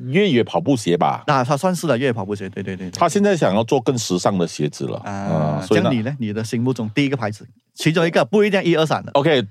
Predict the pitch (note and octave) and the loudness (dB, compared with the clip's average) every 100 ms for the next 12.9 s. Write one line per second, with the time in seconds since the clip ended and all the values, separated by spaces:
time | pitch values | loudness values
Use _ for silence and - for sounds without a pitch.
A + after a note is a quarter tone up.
0 | _ - F#3 F3+ F3+ E3+ B2+ B2 A#2 C#3+ | _ 0 2 4 4 4 4 4 4 2
1 | D3+ G#2 F2+ F2 G2 F#2 F#2 F2+ F2+ F2+ | 2 2 0 0 2 4 4 2 0 -4
2 | - - - G#2+ G2+ - A#2+ G#2+ F#2+ F#2 | -14 -20 -4 -4 0 0 2 2 0 2
3 | B2+ C3 - E2+ F2+ G2+ F2+ F#2 F#2 F#2 | 0 0 0 0 2 2 2 0 0 0
4 | F2 F2+ E2+ E2+ D#2+ D2 B1 B1+ D2+ D2 | 0 0 0 0 0 -4 -6 -8 -10 -12
5 | - _ C3 C#3 A#2+ A2+ A2+ A#2 - _ | -18 _ 0 2 2 0 -2 -6 -16 _
6 | D3+ D3+ C3 D3+ B2 G2 A#2 B2 A2+ G2 | 0 4 4 4 4 4 2 4 4 4
7 | F#2+ F#2 - G#2+ A2 G#2 G2+ G2 F#2+ - | 4 0 -2 2 2 2 2 0 0 -2
8 | F#2+ A2 - F#2+ F2 E2 D#2+ D#2 D2+ G#2+ | 0 0 2 -2 0 -2 -2 -6 -4 -2
9 | G#2+ - A2 G#2+ G#2 - A#2 G2+ G2+ G2 | -2 0 -2 -2 -10 0 2 4 0 0
10 | A2 A2 E2+ - G2 G2 G#2 G#2 A2 A2 | 0 -2 -6 -2 0 2 2 2 0 0
11 | A#2 C3 A#2+ C#3+ A#2+ C#3+ E3+ D3 B2+ C3 | -2 -2 -2 -4 -2 -2 -2 0 -2 0
12 | D#3+ - A#2+ D#3 C#3 A2+ G#2+ G#2 | -4 -4 -2 0 2 0 -2 -4